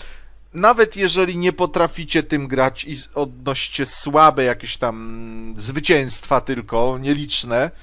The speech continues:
to uwierzcie mi, przy dłuższej grze oba te pojazdy mają t-, tyle zalet, że potrafią odwdzięczyć się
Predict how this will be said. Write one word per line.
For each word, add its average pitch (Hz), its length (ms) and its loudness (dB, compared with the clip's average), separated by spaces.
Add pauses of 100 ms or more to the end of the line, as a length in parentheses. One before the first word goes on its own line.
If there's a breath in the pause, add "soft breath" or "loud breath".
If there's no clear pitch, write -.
(500 loud breath)
to 202 100 0
uwierzcie 233 500 2
mi, 214 140 -6
przy 202 180 -4
dłuższej 196 480 2
grze 170 420 4
oba 226 340 6
te 190 140 0
pojazdy 165 580 0
mają 143 300 4
t-, - 180 -6
tyle 190 300 0
zalet, 151 540 2
że 135 360 2
potrafią 131 640 -2
odwdzięczyć 120 760 -4
się 113 340 -2